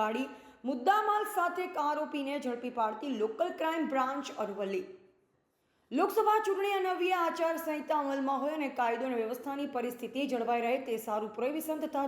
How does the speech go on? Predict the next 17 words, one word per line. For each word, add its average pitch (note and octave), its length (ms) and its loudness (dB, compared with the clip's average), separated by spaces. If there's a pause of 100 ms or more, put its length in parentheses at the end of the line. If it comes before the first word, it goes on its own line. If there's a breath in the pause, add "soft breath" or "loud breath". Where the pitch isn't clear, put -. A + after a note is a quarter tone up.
જુગારની B3 420 0 (520 loud breath)
તેમજ C4+ 180 4 (140)
નશીલા F#4+ 400 6 (100)
માદક D4+ 400 0
દ્રવ્યોની C4+ 480 0
હેરાફેરીની A#3 720 -2
પ્રવૃત્તિ F4+ 500 2 (140)
આચરતા C#4 440 0 (140)
ઈસમ D#4+ 380 0
ઉપર A#3+ 240 0 (500 loud breath)
અસરકારક G4+ 840 2
રેડ F4+ 300 0
કરવા D#4 300 2
અને E4+ 180 0
પરિણામલક્ષી D4+ 800 0
કામગીરી B3 480 0
કરવા C4 240 2